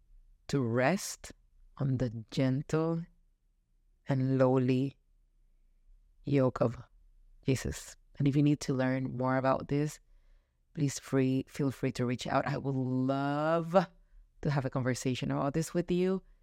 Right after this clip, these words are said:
Chris Berlingeri M D at gmail dot com.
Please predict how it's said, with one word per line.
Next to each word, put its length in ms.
Chris 320
Berlingeri 840
M 260
D 360
at 220
gmail 600
dot 240
com. 420